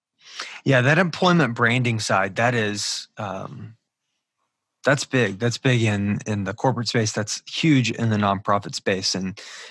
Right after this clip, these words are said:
um, many times, I think mission is not enough for the employment branding. You still have to, I was having this conversation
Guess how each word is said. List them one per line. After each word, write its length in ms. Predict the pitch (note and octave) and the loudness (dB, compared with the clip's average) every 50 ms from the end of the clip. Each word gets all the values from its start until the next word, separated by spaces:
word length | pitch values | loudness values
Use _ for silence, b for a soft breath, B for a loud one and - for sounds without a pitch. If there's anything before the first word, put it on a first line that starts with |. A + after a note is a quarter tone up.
| B B B | B B B
um, 420 | G#2+ G#2 G2 F#2+ F#2+ F#2+ G2 - - _ - | -2 -2 0 -2 -4 -6 -8 -10 -14 _ -6
many 320 | - A#2 A#2 B2+ D3 D#3 | -2 2 4 4 4 4
times, 680 | C#3 - C3+ A#2 A2 G#2 G2+ G2 F#2+ - - - - - _ _ _ _ - - | 4 2 2 2 2 2 0 0 0 0 0 0 -2 -4 _ _ _ _ -10 -8
I 40 | |
think 280 | A2+ - C3+ A#2+ - - | -2 0 0 -2 0 -2
mission 640 | G#2+ G#2+ A2+ A#2+ C3 B2 - - C#3 A#2+ A2+ G#2 | -2 2 2 4 4 4 4 4 4 4 2 2
is 260 | - - A2 G#2+ - A#2 | 0 0 -2 -2 0 0
not 240 | G#2+ G#2+ G#2 - - - | 2 2 2 0 0 -4
enough 560 | A2 G#2 A2 A2+ A2 A2 A2+ A2 - - - B B B B B B | -4 -2 0 2 2 2 0 -2 -4 -14 -18 B B B B B B
for 260 | - - A#2+ A2 A2 | -8 -4 -4 -2 -2
the 160 | G#2+ G2+ A2+ G#2 | -2 0 0 0
employment 560 | F#2+ G#2 G2+ - A#2 G#2+ G#2 G2+ - - G#2 | -2 -2 -2 -2 -2 -2 0 -2 -6 -6 -6
branding. 640 | - G2 G2 G#2+ G#2 G2+ G2 - - - - A2+ - | -4 -4 -2 -2 -2 -4 -6 -8 -14 -16 -16 -12 -4
You 140 | - A#2 A#2+ | -2 0 0
still 320 | A#2 - - C3+ C3 B2 | 0 0 2 2 2 4
have 240 | A2+ A2+ A2 A2+ - | 4 2 0 0 -2
to, 200 | - - A2+ G2+ | -4 -4 -2 -2
I 20 | G2+ | -2
was 140 | G#2 G#2 - | -2 -2 -2
having 260 | G#2+ G#2+ G#2+ A2+ G#2+ | -2 -2 -2 -2 -4
this 140 | G#2+ G#2 - | -4 -4 -2
conversation 640 | - A2+ G2+ G#2+ - - G#2 - - G2+ G#2+ | -2 -2 -2 -2 -4 -4 -4 -4 -4 -6 -6